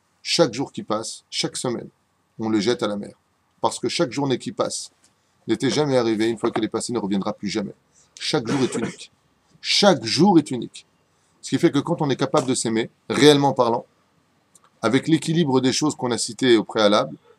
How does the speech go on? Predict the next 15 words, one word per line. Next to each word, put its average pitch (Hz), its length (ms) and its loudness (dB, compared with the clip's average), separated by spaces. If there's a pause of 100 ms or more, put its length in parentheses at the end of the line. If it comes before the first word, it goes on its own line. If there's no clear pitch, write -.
(420)
il 120 100 2
est 135 160 2
évident 143 360 0
qu'on 131 140 -8
ne 117 100 -4
jettera 123 260 -4
même 127 160 -4
pas - 220 -2
une 147 160 -2
minute, 139 320 -4
une 123 120 -6
seconde 123 380 -2
de 110 80 2
notre 113 300 -4
vie 104 240 -6